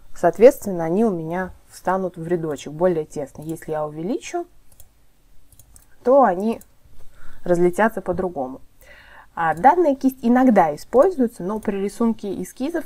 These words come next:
э, требуется реже. Если мы с вами создаём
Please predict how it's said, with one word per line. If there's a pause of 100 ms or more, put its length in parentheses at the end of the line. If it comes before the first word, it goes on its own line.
(160)
э, (140)
требуется (160)
реже. (1300)
Если
мы
с
вами
создаём